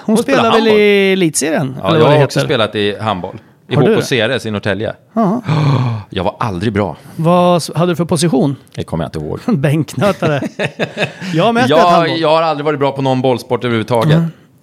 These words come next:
Speaker 1: Det är, eh, jag, jag klarar inte.
Speaker 2: Nej. Jag var medelgod. Jag spe-, började spela handboll väldigt sent.
Speaker 1: Men sluta säga handboll.
Speaker 2: Ja, men jag säger
Speaker 1: Det heter
Speaker 2: det. Det är
Speaker 1: inte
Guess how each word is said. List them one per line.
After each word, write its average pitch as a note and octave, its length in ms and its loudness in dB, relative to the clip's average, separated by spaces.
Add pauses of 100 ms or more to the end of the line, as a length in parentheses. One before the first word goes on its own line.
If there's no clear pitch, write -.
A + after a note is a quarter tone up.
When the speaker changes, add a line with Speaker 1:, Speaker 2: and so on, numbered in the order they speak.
Speaker 1:
Det A2 300 0
är, G2 380 2
eh, F#2+ 340 2
jag, A2 140 0
jag A2 180 -2
klarar G#2+ 200 -2
inte. F#2 220 -8 (100)
Speaker 2:
Nej. D3+ 380 2 (120)
Jag F#3 180 2
var G3+ 100 0
medelgod. F3+ 680 0
Jag G3+ 220 0
spe-, A#3+ 260 -2
började A3 280 2
spela G#3 220 -2
handboll F#3+ 440 0
väldigt F3+ 380 -2
sent. A#3 240 -2
Speaker 1:
Men G#3 140 2
sluta G#3 420 0
säga D#3+ 220 -2
handboll. C#3 540 -2
Speaker 2:
Ja, G3 80 -4
men A3 140 4
jag C#4+ 100 0
säger - 240 2
Speaker 1:
Det E4+ 60 2
heter F3 140 4
Speaker 2:
det. D3+ 80 2
Det - 60 2
är A3 60 4
Speaker 1:
inte A#3 40 4